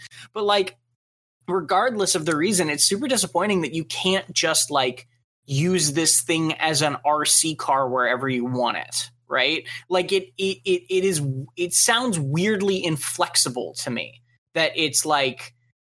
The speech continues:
this is a game and you have to play it as this game, l-,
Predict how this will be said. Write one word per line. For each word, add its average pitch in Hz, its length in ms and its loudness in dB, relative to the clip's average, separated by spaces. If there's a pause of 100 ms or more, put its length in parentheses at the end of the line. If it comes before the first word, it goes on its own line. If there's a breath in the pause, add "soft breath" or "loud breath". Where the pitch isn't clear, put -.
(120)
this 208 260 2
is 220 160 2
a 208 60 4
game 147 720 -2 (320)
and 165 120 0
you 165 80 2
have 196 260 0
to 208 100 0
play 202 340 0
it 165 140 0
as 156 340 0
this 156 220 2
game, 120 640 -4 (800)
l-, 175 220 -2